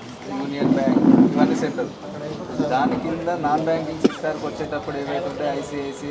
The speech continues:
హెచ్డిఎఫ్సి ఇట్లా ఇది ఉంటుంది. వీళ్ళు సెంట్రల్ నుంచి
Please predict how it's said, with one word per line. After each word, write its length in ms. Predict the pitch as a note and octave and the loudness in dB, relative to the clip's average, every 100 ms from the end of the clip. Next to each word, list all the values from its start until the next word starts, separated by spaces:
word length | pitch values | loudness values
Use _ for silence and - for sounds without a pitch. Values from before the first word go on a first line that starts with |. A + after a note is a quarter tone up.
| C#3 | -8
హెచ్డిఎఫ్సి 540 | - C#3 C#3 C#3 C#3+ C#3 | -8 -10 -10 -10 -10 -10
ఇట్లా 160 | C3+ C#3 | -8 -10
ఇది 100 | B2 | -8
ఉంటుంది. 300 | C3+ E3 D3 D#3 D3+ C#3+ C3 C3 B2 B2 C3+ C3 | -6 -6 -6 -6 -6 -8 -8 -10 -12 -10 -10 -6
వీళ్ళు 300 | C3+ F3 F3+ - B3 B3 A3+ - - - A#3+ | -2 -2 0 -2 -2 -4 -6 -8 -14 -10 -6
సెంట్రల్ 360 | D3 - F#3+ F3+ | -2 -2 -2 -2
నుంచి 260 | F3 - | -6 -6